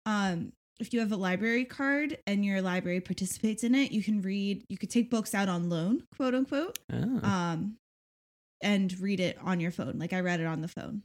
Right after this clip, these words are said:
Speaker 2: That's pretty sweet. Yeah.
Speaker 1: Yeah,
Speaker 2: That's, <laughs> I
Speaker 1: so
Speaker 2: didn't even know that they did that. <laughs>
Speaker 1: I'm really excited about it. Um, it's like you could basically get a library book without going to the library.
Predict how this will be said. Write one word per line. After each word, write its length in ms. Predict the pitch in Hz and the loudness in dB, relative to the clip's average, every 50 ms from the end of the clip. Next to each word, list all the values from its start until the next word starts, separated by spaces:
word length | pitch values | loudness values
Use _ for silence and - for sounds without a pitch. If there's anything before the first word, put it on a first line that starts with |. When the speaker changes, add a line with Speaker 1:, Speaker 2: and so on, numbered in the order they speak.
| _ - | _ -8
Speaker 2:
That's 160 | - - - | -6 -6 -4
pretty 180 | - - 254 233 | -4 -4 -4 -4
sweet. 340 | - - 113 113 135 135 - _ - | -4 -4 -2 -2 -2 -2 -4 _ -4
Yeah. 200 | 160 175 135 - - _ _ - | -2 -2 -2 -2 -6 _ _ -4
Speaker 1:
Yeah, 120 | 277 415 466 | -2 0 2
Speaker 2:
That's, 220 | 285 170 - 151 | 2 4 6 6
<laughs> 0 | |
I 20 | 143 | 6
Speaker 1:
so 180 | - - 175 160 | 6 8 8 8
Speaker 2:
didn't 140 | 156 160 170 | 8 8 6
even 160 | 170 170 165 | 6 6 4
know 80 | 156 151 | 4 4
that 220 | 143 139 - - - - | 4 2 2 -2 -2 2
they 260 | 135 127 123 123 120 120 - _ _ - | 4 6 6 6 4 2 -2 _ _ 0
did 160 | 185 220 160 | 0 0 2
that. 260 | 120 110 107 - - 139 - - - _ - | 0 0 0 0 -2 -4 -4 -8 -4 _ 4
<laughs> 160 | 175 - - | 4 6 6
Speaker 1:
I'm 800 | 170 220 220 214 214 214 214 208 208 208 214 214 233 233 220 | 4 4 4 4 2 4 4 4 2 2 2 4 4 4 4
really 280 | 214 233 240 233 226 214 | 4 4 4 4 4 2
excited 380 | 202 - - 190 175 170 185 196 | 0 -2 -2 -2 -2 -2 -2 -2
about 280 | 220 208 202 208 220 | -2 -2 -2 0 0
it. 180 | 277 349 370 - - _ - | 0 -2 -2 -4 -8 _ -4
Um, 400 | 185 185 170 160 156 - 214 226 - _ _ _ _ _ | -2 -2 -2 -2 -2 -4 -6 -6 -8 _ _ _ _ _
it's 100 | - - | -8 -4
like 260 | 220 214 214 208 - 208 | -2 -2 -2 -2 -4 -2
you 60 | 208 | 0
could 100 | 233 202 | 0 2
basically 600 | 208 196 196 - - 208 196 196 196 185 180 180 | 2 0 0 -2 -2 0 0 2 2 2 2 2
get 140 | 190 190 190 | 0 0 0
a 40 | |
library 380 | 175 165 170 170 175 180 190 196 | 0 0 0 0 0 -2 -2 -2
book 220 | 185 190 196 208 | -2 -2 -4 -4
without 280 | - - - 175 175 175 | -6 -8 -6 -6 -4 -2
going 180 | 185 185 180 175 | -2 0 0 0
to 60 | 170 | 0
the 40 | 170 | 0
library. 540 | 165 170 165 - 196 208 226 226 240 240 | -2 -2 -2 -2 -2 0 0 0 0 0